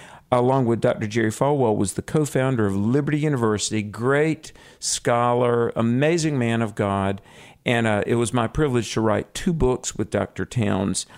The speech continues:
But I think it's important to talk about discouragement. And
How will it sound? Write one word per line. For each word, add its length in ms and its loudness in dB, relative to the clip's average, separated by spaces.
But 160 2
I 80 2
think 220 -2
it's 160 0
important 800 0
to 140 -6
talk 340 -2
about 640 2
discouragement. 960 0
And 360 2